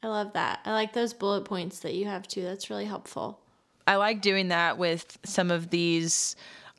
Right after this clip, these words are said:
Speaker 2: long conversations from Jesus because it's easy to get lost in what he's saying. So if, I don't know, this may help y'all, if you can, like, grab a piece of paper and just, like, kinda summarize what you think he's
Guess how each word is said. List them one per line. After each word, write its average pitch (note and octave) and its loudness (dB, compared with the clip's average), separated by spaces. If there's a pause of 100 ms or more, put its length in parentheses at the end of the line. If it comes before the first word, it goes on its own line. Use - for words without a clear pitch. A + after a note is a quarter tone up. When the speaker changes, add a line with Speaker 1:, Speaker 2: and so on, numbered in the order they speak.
(100)
Speaker 2:
long F3+ 4
conversations F3+ 2
from F#3 4
Jesus F#3+ 4
because E3+ 2 (420)
it's G3 4
easy G3 4
to F3+ 4
get E3 4
lost D#3+ 2
in E3+ 2
what E3 2
he's E3+ 2
saying. D#3 4
So D#3 4
if, E3 2 (400)
I F#3 6
don't F3+ 2
know, E3+ 2
this E3 2
may D#3+ 4
help E3 2
y'all, D#3+ 2 (500)
if F#3 2
you F#3 4
can, F3 -2
like, D#3 0 (340)
grab F3+ 4
a F3 -2
piece F3+ 0
of F3 4
paper D#3+ 4
and E3 2
just, E3 2
like, D#3+ 4
kinda D#3+ 2
summarize E3 2
what E3 2
you D#3+ 0
think D#3 0
he's - 0